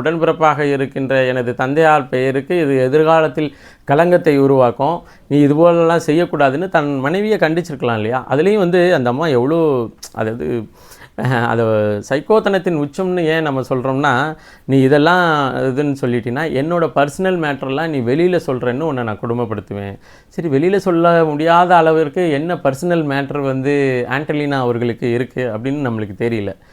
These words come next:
இன்னொன்னு கூடுதலாக என்னன்னா, "நீ வந்து கருகலப்பு செய்த", அஹ், அது, அது ஒரு பெண்ணு. அந்த பெ-,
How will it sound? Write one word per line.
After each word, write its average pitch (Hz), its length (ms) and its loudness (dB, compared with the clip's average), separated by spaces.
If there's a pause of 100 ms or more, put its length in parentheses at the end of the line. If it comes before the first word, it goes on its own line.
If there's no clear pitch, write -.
(360)
இன்னொன்னு 226 360 4
கூடுதலாக 175 680 4
என்னன்னா, 175 580 -2
"நீ 160 200 -2
வந்து 160 800 2
கருகலப்பு 175 480 4
செய்த", 113 640 0 (480)
அஹ், 139 160 2
அது, 143 280 4
அது 190 180 4
ஒரு 202 180 6
பெண்ணு. 220 420 0 (200)
அந்த 165 220 -2
பெ-, 180 360 6